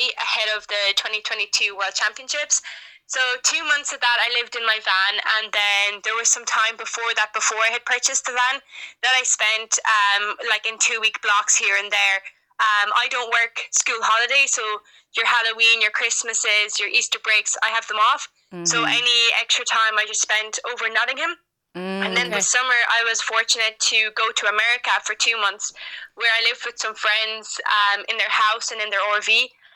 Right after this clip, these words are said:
Speaker 1: And I just got to paddle every single day with some of the world's best, which was an incredible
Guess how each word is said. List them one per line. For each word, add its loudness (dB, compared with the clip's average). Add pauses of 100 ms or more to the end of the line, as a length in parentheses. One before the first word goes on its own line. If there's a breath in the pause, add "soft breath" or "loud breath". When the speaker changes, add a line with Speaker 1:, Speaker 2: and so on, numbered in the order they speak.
(140 soft breath)
Speaker 1:
And 2 (200)
I 2
just -6
got -2
to -8 (140)
paddle 2
every -4
single -6
day 0
with -14
some -6
of -4
the -4
world's -2
best, -4
which -6
was -2
an 0
incredible 0